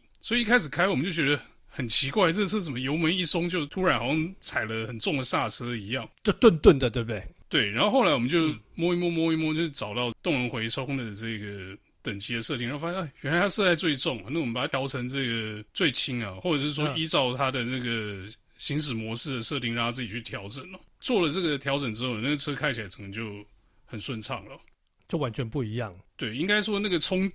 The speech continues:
Speaker 1: 那个回冲模式呢，是这个让你快没电的时候再用啦。
Speaker 2: 嗯，嗯，嗯，嗯。所以我们那天跑去阳明山上面，本来我跟阿红两个都有这种，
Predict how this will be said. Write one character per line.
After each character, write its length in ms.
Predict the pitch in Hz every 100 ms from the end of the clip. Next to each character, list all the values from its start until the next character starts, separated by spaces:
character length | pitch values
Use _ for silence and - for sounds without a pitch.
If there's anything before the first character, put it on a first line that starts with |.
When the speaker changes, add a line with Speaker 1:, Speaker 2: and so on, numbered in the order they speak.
| -
Speaker 1:
那 160 | 196 180
个 140 | 156
回 220 | - 151
冲 200 | 180 214
模 280 | 220 170 151
式 180 | - 180
呢， 160 | 139
是 240 | 131 156 143
这 100 | 147
个 220 | 143 127
让 200 | 135 123
你 300 | 107 98 107 - _ _ -
快 120 | 180
没 160 | 127
电 200 | 127 156
的 40 | 123
时 60 |
候 80 | 120
再 120 | 120
用 200 | 123 127 107
啦。 100 | - - - _ _
Speaker 2:
嗯， 240 | 180 170
嗯， 300 | 147 151 143 160
嗯， 220 | 147 135
嗯。 220 | 135 123 - _ _ _ _
所 200 | - 220
以 20 |
我 80 | 143
们 80 |
那 100 | 170
天 400 | 175 185 185 196 190 _
跑 180 | 143 120
去 640 | - 165 143 135 117 117 - _ _ _ _ _
阳 160 | 135 139
明 240 | 151 156
山 220 | 151 151
上 200 | 151 160
面， 320 | 139 143 117 104 - _ _ _ _
本 140 | - 127
来 360 | 131 143 156 165 - _
我 180 | 156 127
跟 180 | 156 170
阿 160 | 170
红 360 | 160 131 127 143
两 200 | 135 123
个 100 | 113
都 420 | 123 143 147 147 196
有 200 | 139 113
这 60 | 117
种， 260 | 127 113